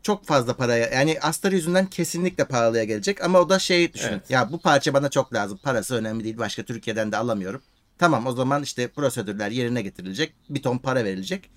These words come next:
Speaker 1: Alınacak. Ha, hala bile şöyle bir risk var. Bazı parçalar ticariye girdiğiniz anda gümrük size şunu söyleyebiliyor. "Ya bu parçanın kendine has özel bazı test prosedürleri var. İşte gidecek, e,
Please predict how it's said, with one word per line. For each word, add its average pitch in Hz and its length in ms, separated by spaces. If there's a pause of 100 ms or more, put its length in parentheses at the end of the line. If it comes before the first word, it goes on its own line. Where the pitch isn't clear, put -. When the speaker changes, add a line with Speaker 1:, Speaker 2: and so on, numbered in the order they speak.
(400)
Speaker 1:
Alınacak. 151 500
Ha, 180 200 (320)
hala 175 560
bile 185 160
şöyle 160 300
bir 185 100
risk 165 220
var. 113 200 (580)
Bazı 165 380
parçalar 117 440
ticariye 143 520
girdiğiniz 165 460
anda 165 280 (160)
gümrük 151 280
size 156 160
şunu 151 160
söyleyebiliyor. 139 540
"Ya 127 120
bu 143 280
parçanın 139 420
kendine 143 480
has 156 280
özel 147 380
bazı 135 260
test 151 260
prosedürleri 131 640
var. 101 200 (500)
İşte 107 240 (180)
gidecek, 127 480 (140)
e, 110 280